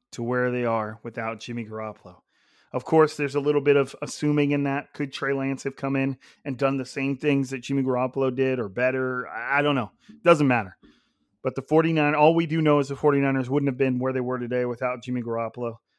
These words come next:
No matter what that is and no matter how ugly that got on the field, you have to take the, uh, Bonte Hill approach that we heard a few pods ago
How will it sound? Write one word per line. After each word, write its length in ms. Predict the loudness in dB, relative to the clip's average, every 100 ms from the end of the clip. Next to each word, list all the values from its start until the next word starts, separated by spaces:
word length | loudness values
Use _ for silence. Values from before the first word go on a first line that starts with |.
| _
No 80 | 0
matter 240 | 4 4 6
what 240 | 4 4
that 160 | 4 6
is 260 | 6 4
and 100 | 0
no 60 | -2
matter 200 | -4 -6
how 240 | -6 -4
ugly 320 | 0 0 2 2
that 240 | 2 2
got 180 | 0 0
on 80 | -2
the 80 |
field, 400 | -4 0 0 0 -6 _ _ _ _ _ _ _ _ _ _
you 120 | -2 0
have 160 | 0
to 100 | -4
take 280 | -2 -2 0
the, 200 | 2 6
uh, 200 | 6 4 -4 _ _ 4
Bonte 420 | 4 6 2 2
Hill 180 | 4 2
approach 400 | 2 0 -2 -4
that 80 | -2
we 100 | 0
heard 160 | 0
a 40 | -2
few 160 | -4
pods 320 | -2 -2 -2
ago 300 | -4 -4 -6